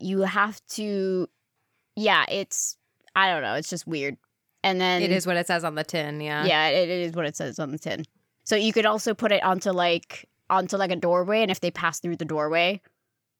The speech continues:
Speaker 1: they just get insane.
Speaker 2: Hmm.
Speaker 1: So you can just fuck with players, essentially, because you fuck with magic and then you fuck with players, because that's the Gary Gygax way.
Speaker 2: T M.
Speaker 1: T M. Ev-,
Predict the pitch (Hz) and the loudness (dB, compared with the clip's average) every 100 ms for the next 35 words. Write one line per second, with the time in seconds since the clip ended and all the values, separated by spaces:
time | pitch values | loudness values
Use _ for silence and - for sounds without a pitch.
0 | _ 180 165 170 - - - _ _ _ | _ -2 0 -4 -6 -10 -16 _ _ _
1 | - 151 160 151 147 185 - _ _ _ | -6 -4 -2 -4 -4 -6 -12 _ _ _
2 | 359 277 - _ _ - 226 190 180 190 | -10 -10 -10 _ _ -4 0 2 2 0
3 | 190 202 - 277 - 240 220 147 123 165 | 0 -2 0 0 0 -4 -2 -2 -2 -6
4 | - - 190 175 - 135 139 - _ _ | -10 -6 -4 -4 -4 -6 -6 -8 _ _
5 | _ _ 180 180 180 165 165 175 - _ | _ _ -6 0 2 2 0 -2 -6 _
6 | - - 269 285 233 214 196 196 196 190 | -8 0 2 2 0 0 2 2 0 0
7 | 185 175 190 185 180 - 135 101 156 - | -2 -2 -4 -4 -4 -4 -4 -4 -6 -8
8 | 170 170 151 165 - 247 170 151 165 165 | -8 -6 -4 -4 -2 0 2 2 2 0
9 | 156 170 - 240 196 98 165 _ _ _ | 2 0 0 0 0 0 -6 _ _ _
10 | - 151 147 185 196 - - 185 104 82 | -6 -4 -2 -2 -2 -8 -10 -8 -8 -10
11 | - _ _ - 240 | -18 _ _ 0 0